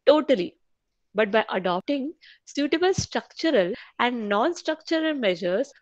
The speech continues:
flood damages can be minimized. As I already told you, you cannot prevent or control it completely, but you can try your level best, uh, to manage it and to decrease the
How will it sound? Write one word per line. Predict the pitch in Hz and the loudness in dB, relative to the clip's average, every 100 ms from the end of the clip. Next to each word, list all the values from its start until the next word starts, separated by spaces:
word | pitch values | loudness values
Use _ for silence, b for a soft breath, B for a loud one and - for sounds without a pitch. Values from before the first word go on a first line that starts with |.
| _ - | _ -12
flood | 254 285 320 | 4 6 6
damages | 247 220 208 190 202 208 247 | 2 0 0 -4 -4 -6 -6
can | - 185 175 | -4 -4 -4
be | 254 | -4
minimized. | 226 185 170 165 - - - | -4 -6 -6 -8 -10 -10 -4
As | 202 | 0
I | 208 | 2
already | 202 196 247 262 | 2 2 2 0
told | 180 165 - | -2 -4 -6
you, | - - _ _ _ - | -12 -14 _ _ _ -14
you | 269 | -4
cannot | 320 349 349 | 0 0 -2
prevent | 254 226 233 247 | -2 0 0 0
or | 240 | -4
control | 240 214 185 220 214 | -4 -6 -4 -4 -2
it | 220 - | -2 -2
completely, | 190 175 262 247 196 285 _ _ _ - B B _ _ _ _ _ _ | -4 -2 -4 -4 -6 -6 _ _ _ -20 B B _ _ _ _ _ _
but | 202 302 349 - _ _ _ _ _ _ _ _ _ _ _ _ _ _ _ _ _ _ _ _ _ _ - | 4 4 2 -10 _ _ _ _ _ _ _ _ _ _ _ _ _ _ _ _ _ _ _ _ _ _ -8
you | 240 | 0
can | 262 240 | 4 4
try | 240 233 | 4 4
your | 277 311 | 4 4
level | 269 196 214 | 2 0 -2
best, | 220 196 269 - - b b b _ | 0 0 0 -4 -8 b b b _
uh, | 202 196 185 180 | 0 2 2 -2
to | 196 285 311 | -2 -4 -4
manage | 208 180 180 254 196 | 2 2 4 0 -2
it | 190 - _ _ _ _ _ _ - | -8 -12 _ _ _ _ _ _ -2
and | 208 240 226 | -2 -2 -6
to | 277 302 | -4 -2
decrease | 240 - 220 262 254 | -2 -4 -4 -4 -4
the | 254 370 | -4 -4